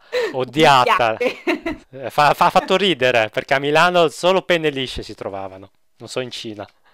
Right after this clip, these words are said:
Speaker 1: non credo sia lo stesso
Speaker 2: Beh,
Speaker 1: problema.
Speaker 2: le capisco, anche a me non piacciono, a me piace solo la pasta rigata. <laughs>
Speaker 1: Ho capito. Allora, ti-, i cinesi
Speaker 2: No,
Speaker 1: cosa hanno
Speaker 2: qui in
Speaker 1: fatto fuori?
Speaker 2: realtà, in
Speaker 1: <laughs>
Speaker 2: realtà abbiamo, abbiamo notato che mancava la farina.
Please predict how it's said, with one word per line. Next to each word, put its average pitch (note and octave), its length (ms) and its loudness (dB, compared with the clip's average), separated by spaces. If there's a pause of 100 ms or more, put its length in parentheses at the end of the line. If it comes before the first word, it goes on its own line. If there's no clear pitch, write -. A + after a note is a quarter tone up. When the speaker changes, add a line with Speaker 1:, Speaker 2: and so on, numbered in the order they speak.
(140)
Speaker 1:
non - 120 -20
credo C#5 300 -4
sia A#4+ 180 -4
lo G#4+ 60 -8
stesso D#4+ 340 -14 (100)
Speaker 2:
Beh, A#3 200 -8
Speaker 1:
problema. - 20 -8
Speaker 2:
le A#3 100 -6
capisco, B3 540 -10
anche A#3 260 -4
a A#3 60 0
me A#3 180 -10
non A3 180 -12
piacciono, A#3 560 -10
a A3+ 40 -8
me C4 140 -10
piace A#3+ 300 -12
solo A#3 200 -10
la A3 160 -8
pasta A3 300 -12
rigata. G#3+ 600 -14 (100)
<laughs> D4 540 -4 (380)
Speaker 1:
Ho A#2+ 100 -10
capito. G#2+ 600 -8 (1000)
Allora, C#3 220 -2
ti-, D3+ 100 -10
i D3+ 200 -6
cinesi D3+ 380 -2
Speaker 2:
No, - 20 -
Speaker 1:
cosa A#3+ 200 0
hanno - 80 4
Speaker 2:
qui D#4 120 -4
in A#3+ 60 -6
Speaker 1:
fatto B3 60 -6
fuori? B3+ 300 -4
Speaker 2:
realtà, B3 240 -4
in A3 140 -12
Speaker 1:
<laughs> - 0 -
Speaker 2:
realtà A#3+ 420 -8
abbiamo, A3 440 -18
abbiamo A3 340 -20
notato A#3 460 -18
che G3+ 200 -20
mancava G3+ 400 -18
la G3 120 -16
farina. B3 720 -18